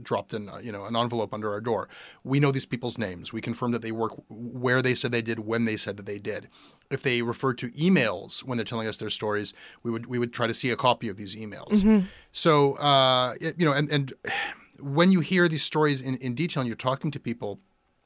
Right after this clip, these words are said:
Speaker 1: conversations, you know, twenty minutes, half hour, an hour,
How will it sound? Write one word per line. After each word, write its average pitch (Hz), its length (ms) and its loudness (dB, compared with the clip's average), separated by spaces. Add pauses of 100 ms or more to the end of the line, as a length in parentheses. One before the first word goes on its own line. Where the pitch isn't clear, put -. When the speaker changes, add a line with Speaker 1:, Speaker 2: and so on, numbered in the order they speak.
(220)
Speaker 1:
conversations, 123 640 -2
you 110 80 -8
know, 101 100 -10
twenty 131 280 -2
minutes, 120 220 -2
half 117 200 -2
hour, 113 200 -2
an 110 80 -6
hour, 123 360 4